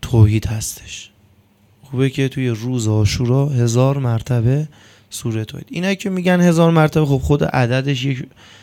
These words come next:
اولویتی داره. خب بالاخره تو اعمال دیگه سال هم هست که میگن آقا مثلاً این تعداد،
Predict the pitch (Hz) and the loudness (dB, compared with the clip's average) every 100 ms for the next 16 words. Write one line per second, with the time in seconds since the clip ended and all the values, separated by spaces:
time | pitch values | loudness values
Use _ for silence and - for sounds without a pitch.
0 | _ - - 113 113 107 113 123 131 131 | _ -8 -2 2 2 4 2 0 -2 -2
1 | 117 110 117 113 107 113 - - 131 123 | -2 -4 -4 -4 -2 0 0 0 2 2
2 | 123 139 131 120 127 123 135 131 127 127 | 2 0 0 0 0 0 -2 -2 -2 -2
3 | 123 - 127 120 117 120 117 107 120 117 | -4 -4 -10 -10 -10 -10 -10 -10 -8 -10
4 | - - - - _ _ - 139 135 123 | -10 -20 -20 -20 _ _ -2 -2 2 2
5 | 117 120 120 - | 2 2 0 -4